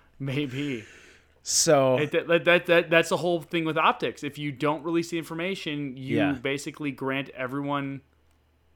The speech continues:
Speaker 1: the ability to go make up their own version.
Speaker 2: Yeah, people will go wild with, you know, crazy theories. And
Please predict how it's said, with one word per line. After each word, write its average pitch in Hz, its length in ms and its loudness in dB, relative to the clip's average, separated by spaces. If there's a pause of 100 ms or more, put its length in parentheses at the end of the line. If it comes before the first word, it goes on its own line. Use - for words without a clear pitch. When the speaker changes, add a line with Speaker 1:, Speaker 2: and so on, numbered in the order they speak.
(580)
Speaker 1:
the 131 280 -4
ability 147 420 0
to 143 120 -4
go 139 260 -2
make 131 360 -4
up 139 180 -4
their 131 180 -2
own 131 160 -2
version. 139 480 -6
Speaker 2:
Yeah, 127 220 2
people 139 280 -2
will 139 60 2
go 131 120 2
wild 120 420 2
with, 120 260 -4
you 123 100 -6
know, 113 160 -4
crazy 123 440 -6
theories. 120 420 -2
And 123 140 -6